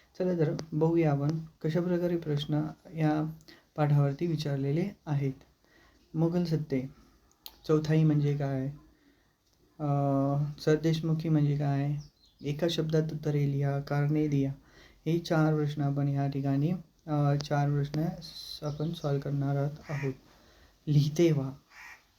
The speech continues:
हा तिसरा प्रश्न आहे आणि चौथा आहे कारणे लिहा. तर अशा प्रकारे हे प्रश्न आपण इथे सॉल्व करूया आणि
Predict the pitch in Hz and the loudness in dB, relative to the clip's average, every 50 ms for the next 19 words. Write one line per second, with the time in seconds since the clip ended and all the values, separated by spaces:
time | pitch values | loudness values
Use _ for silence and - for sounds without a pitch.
0 | _ _ _ _ - - - - 139 131 139 139 143 151 139 135 - 139 139 - | _ _ _ _ -20 -12 -6 -4 -2 0 0 0 0 0 0 0 0 -4 -4 -2
1 | - 147 139 139 143 151 170 165 - - 147 139 139 - 143 135 139 151 139 143 | -2 0 0 2 0 0 -2 -4 -4 -2 -2 -2 0 0 -2 -2 0 0 0 0
2 | 165 170 - - 156 143 143 135 135 131 131 131 151 156 - - _ _ _ - | 0 0 0 0 0 2 2 2 2 0 0 -4 -6 -8 -12 -18 _ _ _ -20
3 | - - - - - _ _ _ _ _ _ _ _ _ - 151 147 147 151 156 | -20 -20 -20 -20 -20 _ _ _ _ _ _ _ _ _ -4 -2 0 2 2 2
4 | 151 156 151 156 156 151 156 151 151 151 160 151 147 147 156 151 143 147 147 147 | 2 4 4 4 4 4 4 2 2 2 0 0 0 0 -2 -4 -2 0 0 0
5 | 147 147 147 143 - 147 156 170 170 180 180 185 185 185 196 202 208 - - _ | 2 0 0 0 0 0 0 0 0 0 0 0 2 0 0 -2 -4 -6 -12 _
6 | _ _ _ _ _ _ - - _ _ - - 139 135 143 151 | _ _ _ _ _ _ -20 -20 _ _ -6 0 2 2 4 4